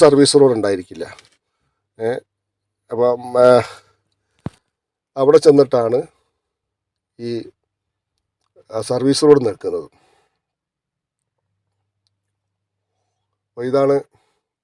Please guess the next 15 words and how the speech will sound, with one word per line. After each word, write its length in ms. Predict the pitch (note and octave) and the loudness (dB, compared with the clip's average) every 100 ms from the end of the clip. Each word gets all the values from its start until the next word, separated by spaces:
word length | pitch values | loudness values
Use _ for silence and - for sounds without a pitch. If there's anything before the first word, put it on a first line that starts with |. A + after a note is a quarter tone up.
| - A2+ | -12 -10
അറപ്പുഴ 360 | A2+ - C3 A#2+ - _ _ _ _ _ _ _ _ _ _ - | -10 -8 -6 -6 -6 _ _ _ _ _ _ _ _ _ _ -14
പാലം. 300 | G#2+ G#2+ F#2 _ _ _ _ _ | -10 -10 -12 _ _ _ _ _
അപ്പോൾ 180 | - G#2+ - | -14 -14 -8
പാലത്തിൻ്റെ 380 | A2+ B2 D3 C#3+ | -6 -4 0 0
മുകൾക്ക് 400 | C3 C#3 D3 D3 D3+ | 2 0 0 0 0
നമ്മൾ 160 | C3 B2 A#2+ _ _ _ _ _ _ _ - | 2 -2 -6 _ _ _ _ _ _ _ -16
കണ്ട് 160 | A2+ A2 | -12 -10
കയറുന്നില്ല, 380 | G#2+ G#2 G#2 G2 | -8 -8 -8 -6
നമ്മൾ 160 | A2+ A#2 - | -6 -6 -8
നേരെ 220 | A#2+ A#2 B2 - - | -6 -4 -6 -8 -12
താഴെ 280 | A#2+ B2+ B2 - _ _ _ _ _ _ _ - | -8 -4 -6 -8 _ _ _ _ _ _ _ -14
അറപ്പുഴ 240 | A2+ B2 B2 A#2+ | -10 -4 -4 -4
പാലത്തിൻ്റെ 460 | A#2 A2 B2+ C#3 - _ _ _ _ | -6 -6 -8 -10 -10 _ _ _ _
താഴെ 300 | A2+ A#2 C#3 C3+ | -12 -4 -2 -2
ഭാഗത്തേക്കാണ് 680 | A2+ G#2 G#2+ G2+ G2+ F#2+ F#2 | -4 -8 -10 -14 -14 -14 -14